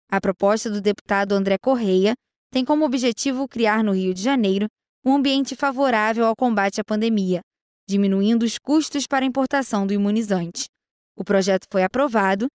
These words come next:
e segue para a análise do governador. Outro projeto analisado na segunda sessão extraordinária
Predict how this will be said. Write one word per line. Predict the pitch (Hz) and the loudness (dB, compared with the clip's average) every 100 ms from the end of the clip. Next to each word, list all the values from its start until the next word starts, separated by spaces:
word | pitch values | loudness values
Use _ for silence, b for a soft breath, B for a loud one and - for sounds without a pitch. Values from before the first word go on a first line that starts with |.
| _ _ - | _ _ -8
e | 240 | -6
segue | - 214 208 | 0 0 0
para | - 220 240 | 0 0 2
a | |
análise | 247 190 190 185 | 2 2 0 -2
do | 190 | -2
governador. | 190 185 190 208 208 - _ _ | -2 0 0 -2 -4 -8 _ _
Outro | - 214 220 214 | 2 2 2 0
projeto | 202 190 214 220 | 2 2 2 2
analisado | 208 202 190 185 208 214 | 0 2 0 2 0 0
na | 208 208 | 0 0
segunda | 226 196 254 285 | 0 0 0 0
sessão | 226 202 196 | -2 -2 -2
extraordinária | 190 - 180 175 180 185 208 185 | -4 -2 -2 -2 -2 0 0 -2